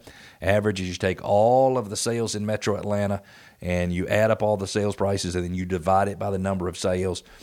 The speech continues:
The median sales price is you take the sales prices in Atlanta and you go from the highest to the lowest and you pick the one right in the middle. They say that the median sales price is a better indication of what the average consumer is paying for a house.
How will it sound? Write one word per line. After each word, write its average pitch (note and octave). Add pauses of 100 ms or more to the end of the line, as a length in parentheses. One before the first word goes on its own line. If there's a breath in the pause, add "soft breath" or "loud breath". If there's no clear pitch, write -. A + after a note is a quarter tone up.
(120 loud breath)
The -
median A#2
sales G#2
price G2
is F2+
you F2+
take G#2
the F2
sales A2+
prices G2
in A#2
Atlanta G2 (420 loud breath)
and F#2
you F#2
go G2+
from F#2+
the F#2
highest G#2+
to G2
the F#2+
lowest G#2+
and F#2
you F2+
pick -
the G#2
one F#2+
right G2+
in G2
the F2+
middle. A2+
They F#2+
say A2+ (320 loud breath)
that F#2+
the F#2+
median A#2
sales G2+
price G2+
is F2+
a F2
better G2+
indication A2
of F2+
what F#2+
the F#2+
average A2
consumer G2
is E2+
paying G2
for F2
a E2+
house. A2+